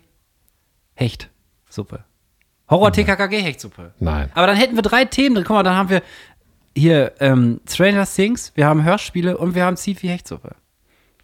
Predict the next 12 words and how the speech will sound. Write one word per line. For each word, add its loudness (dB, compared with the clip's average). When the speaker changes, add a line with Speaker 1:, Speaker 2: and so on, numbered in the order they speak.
Speaker 2:
Nein. -6
Speaker 1:
Nein? -2
Speaker 2:
Nein. -8
Speaker 1:
Nein. -4
Speaker 2:
Nein. -8
Speaker 1:
Dann 0
nennen 4
wir 4
die -2
Folge 2
Nein, 2
Fragezeichen? -2